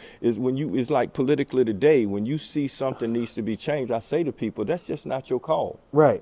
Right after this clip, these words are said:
Speaker 1: You know,
Speaker 2: I, the
Speaker 1: I don't
Speaker 2: reason
Speaker 1: hold
Speaker 2: why,
Speaker 1: it
Speaker 2: the
Speaker 1: against
Speaker 2: reason
Speaker 1: them.
Speaker 2: why I tell you I don't talk to those people
Speaker 1: Mm-hmm.
Speaker 2: is because I understood, and, and, and I'm, I'm, I'm, I'm
Speaker 1: Yeah.
Speaker 2: cutting this to, to a point. Uh, I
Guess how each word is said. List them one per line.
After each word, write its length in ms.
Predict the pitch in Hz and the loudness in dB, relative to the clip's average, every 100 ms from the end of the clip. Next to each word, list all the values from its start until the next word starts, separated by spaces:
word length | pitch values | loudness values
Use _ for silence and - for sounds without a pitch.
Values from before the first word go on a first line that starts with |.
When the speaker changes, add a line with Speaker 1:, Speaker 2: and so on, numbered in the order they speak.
| - | -2
Speaker 1:
You 120 | 143 | -4
know, 260 | 107 92 - | -4 -4 4
Speaker 2:
I, 80 | 160 | 4
the 60 | 151 | 4
Speaker 1:
I 20 | |
don't 100 | 156 | 4
Speaker 2:
reason 140 | 220 | 4
Speaker 1:
hold 120 | 214 | 4
Speaker 2:
why, 200 | 190 170 | 4 4
Speaker 1:
it 20 | 160 | 4
Speaker 2:
the 60 | |
Speaker 1:
against 140 | 147 170 | 2 2
Speaker 2:
reason 160 | 185 156 | 2 0
Speaker 1:
them. 20 | |
Speaker 2:
why 100 | 147 | -2
I 40 | |
tell 180 | 139 160 | -2 -2
you 80 | 147 | -2
I 40 | 131 | -2
don't 140 | 131 | -4
talk 240 | 151 147 | -2 -4
to 60 | 147 | -4
those 180 | 120 113 | -6 -6
people 380 | 120 98 - 98 | -6 -8 -10 -12
Speaker 1:
Mm-hmm. 300 | 98 104 123 - _ _ | -10 -10 -14 -18 _ _
Speaker 2:
is 260 | 131 135 120 | 6 6 4
because 600 | 120 113 131 117 110 104 | 0 -2 2 4 2 0
I 360 | 120 120 120 113 | 2 4 4 0
understood, 760 | 123 127 113 110 - 135 120 113 | -2 -4 -4 -8 0 4 4 4
and, 180 | 110 107 | 0 -6
and, 220 | 110 107 | -6 -6
and 240 | 87 107 | -6 -6
I'm, 300 | 78 107 110 - | -6 -6 -6 -6
I'm, 240 | 110 107 | -8 -8
I'm, 300 | 110 104 104 - _ _ _ _ _ _ - | -8 -8 -10 -14 _ _ _ _ _ _ -4
I'm 180 | 113 110 - | -4 -4 -8
Speaker 1:
Yeah. 80 | - - - - - - | -14 -20 -20 -20 -20 -2
Speaker 2:
cutting 300 | - 120 113 | 2 2 2
this 220 | 110 - | -6 -6
to, 100 | 95 | -10
to 160 | - 90 | -8 -10
a 60 | |
point. 340 | - - 127 113 - - - - - _ - | -4 0 0 0 -12 -20 -20 -20 -20 _ -6
Uh, 460 | 113 107 95 80 - - _ _ _ _ _ _ _ _ _ - | -2 -2 -2 -6 -10 -20 _ _ _ _ _ _ _ _ _ 0
I 300 | 135 143 156 | 6 8 6